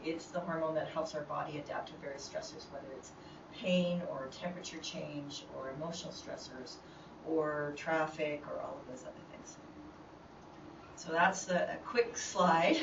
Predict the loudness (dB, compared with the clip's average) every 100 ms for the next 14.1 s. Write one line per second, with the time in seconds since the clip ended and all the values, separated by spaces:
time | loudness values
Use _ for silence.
0 | 4 2 2 -10 -14 -2 0 6 10 10
1 | 8 6 2 0 2 2 2 6 6 6
2 | 2 0 -4 -4 -2 2 2 2 0 2
3 | 2 0 -2 -4 -10 -10 2 4 6 6
4 | 4 -6 -8 -2 4 6 6 6 4 2
5 | 0 -2 -4 -2 0 2 2 0 -2 0
6 | -2 0 -2 -2 -4 -6 -12 -16 -14 -10
7 | 0 0 2 4 6 6 2 2 2 0
8 | -10 -2 2 6 4 2 -2 0 2 2
9 | 0 -2 0 0 -2 -4 0 0 0 -2
10 | -2 -2 -6 -8 -6 -6 -6 -6 -10 -12
11 | -16 -16 -6 -2 0 0 0 0 -2 -6
12 | -8 -2 -2 0 0 0 2 0 0 -4
13 | -8 -8 -6 -2 0 -2 -4 0 0 0